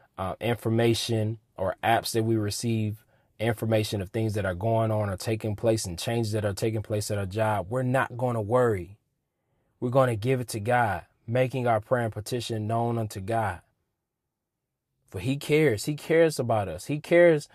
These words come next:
whether, you know, you, you, 'cause he's the one that's gonna provide it. But we gotta give it to him.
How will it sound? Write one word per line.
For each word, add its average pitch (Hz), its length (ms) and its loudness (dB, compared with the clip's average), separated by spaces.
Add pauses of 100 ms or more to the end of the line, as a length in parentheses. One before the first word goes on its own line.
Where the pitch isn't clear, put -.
(480)
whether, 127 560 8 (240)
you 123 160 2
know, 113 140 4
you, 117 360 0
you, 113 260 -4
'cause 123 220 -2
he's 180 160 6
the 170 100 6
one 156 200 4
that's 156 180 2
gonna 135 160 6
provide 135 480 6
it. 220 160 4 (2250)
But 110 80 4
we 117 120 6
gotta 107 220 6
give 101 160 0
it 90 80 -6
to 87 120 -4
him. 85 260 -2